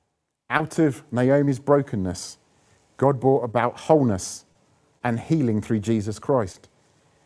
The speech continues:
It was out of the pain and of the bitterness and of the brokenness that the goodness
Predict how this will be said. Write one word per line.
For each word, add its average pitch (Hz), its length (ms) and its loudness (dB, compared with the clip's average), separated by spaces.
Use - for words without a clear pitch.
It 131 60 -2
was 139 160 0
out 151 180 4
of 131 120 -4
the 135 60 2
pain 165 380 4
and 139 100 4
of 123 120 0
the 123 60 0
bitterness 117 520 -2
and 123 100 -4
of 120 60 -2
the 120 80 0
brokenness 110 800 0
that 123 140 2
the 127 80 0
goodness 117 640 0